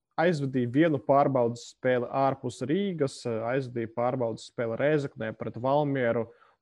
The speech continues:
uz sniegotā laukuma dažas dienas pirms sezonas sākuma.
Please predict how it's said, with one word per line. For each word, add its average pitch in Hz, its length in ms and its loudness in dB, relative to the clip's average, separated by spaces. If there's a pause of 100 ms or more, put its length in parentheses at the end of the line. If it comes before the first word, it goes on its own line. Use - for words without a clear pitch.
uz - 220 -14
sniegotā 127 760 0
laukuma 131 500 2
dažas 120 440 -2
dienas 117 340 -2
pirms 117 340 -10
sezonas 127 460 -4 (100)
sākuma. 190 520 2